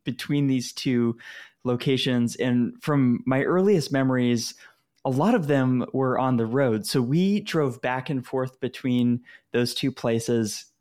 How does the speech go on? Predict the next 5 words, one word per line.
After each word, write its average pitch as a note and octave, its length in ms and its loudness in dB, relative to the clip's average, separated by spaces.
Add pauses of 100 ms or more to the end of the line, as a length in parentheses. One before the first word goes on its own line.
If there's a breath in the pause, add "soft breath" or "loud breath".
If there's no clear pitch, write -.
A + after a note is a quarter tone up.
(220)
We B2+ 440 2 (200 loud breath)
drove D#3 380 -4 (160)
pretty A#3+ 180 2
slowly. C3+ 560 2 (300 loud breath)
So C3 560 2